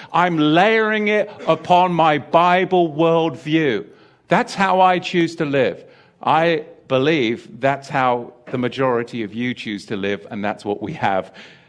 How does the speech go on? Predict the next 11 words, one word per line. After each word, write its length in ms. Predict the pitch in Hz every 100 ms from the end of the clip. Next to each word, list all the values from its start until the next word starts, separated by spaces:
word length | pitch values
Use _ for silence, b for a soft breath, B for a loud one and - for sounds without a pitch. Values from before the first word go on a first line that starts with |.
| B _
that 240 | 110 123
unites 580 | 107 113 101 104 110 -
us 160 | 98 -
as 140 | 90
brothers, 500 | - 101 98 95 87
as 100 | 95
sisters. 640 | - 107 101 - 85 76 - B B B B _ _
But 140 | 135
our 220 | 139 165 190
foreign 420 | - 196 185 151
policy 680 | - 160 190 - 110 78